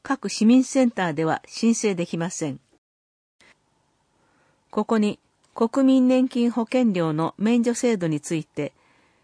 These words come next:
わかりやすくまとめた表があります。表を読みます。学生納付特例、納付猶予を申請し、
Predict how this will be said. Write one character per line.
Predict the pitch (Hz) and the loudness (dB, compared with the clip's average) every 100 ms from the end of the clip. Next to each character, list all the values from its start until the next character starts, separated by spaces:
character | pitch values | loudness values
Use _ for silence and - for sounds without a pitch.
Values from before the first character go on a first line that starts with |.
| _ - | _ -6
わ | 208 | -4
か | 240 | -2
り | 226 | 0
や | 233 | -2
す | 254 - | -2 -6
く | - | -4
ま | 190 208 | -2 -2
と | 233 | -2
め | 233 | 0
た | 220 | -2
表 | 220 208 196 | -2 -2 -2
が | 190 | -2
あ | |
り | 170 151 | -4 -4
ま | 160 | -6
す。 | - - - - _ _ _ _ _ _ _ _ _ _ _ _ | -8 -14 -14 -20 _ _ _ _ _ _ _ _ _ _ _ _
表 | - | -2
を | 247 233 226 | 2 2 0
読 | - 196 | 0 -2
み | 180 | -2
ま | 165 170 | -4 -6
す。 | - - - - _ _ _ _ _ _ _ _ _ _ _ _ 202 | -8 -12 -14 -18 _ _ _ _ _ _ _ _ _ _ _ _ -4
学 | 220 - | -4 -2
生 | 294 277 | 2 4
納 | 254 262 | 6 2
付 | - | 0
特 | - 254 214 | 0 0 0
例、 | 165 147 - _ _ _ _ | -2 -2 -4 _ _ _ _
納 | 208 254 269 | 2 4 4
付 | 254 | 0
猶 | 247 247 | 2 2
予 | 202 151 | 2 0
を | 156 | -2
申 | - 190 | -4 -4
請 | - 180 180 | -4 -6 -6
し、 | - 165 | -6 -10